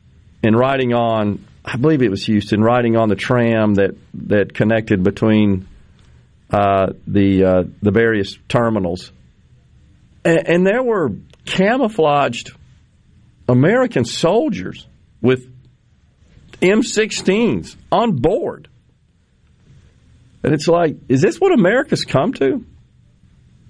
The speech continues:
It's sad. I, I don't fault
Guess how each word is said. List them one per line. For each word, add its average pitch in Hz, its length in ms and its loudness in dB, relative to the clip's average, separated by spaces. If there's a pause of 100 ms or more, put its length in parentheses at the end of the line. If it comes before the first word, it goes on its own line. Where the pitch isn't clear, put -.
(200)
It's 190 220 -2
sad. 240 440 -4 (140)
I, 156 180 0
I 147 100 -2
don't 202 340 -2 (180)
fault 196 480 -4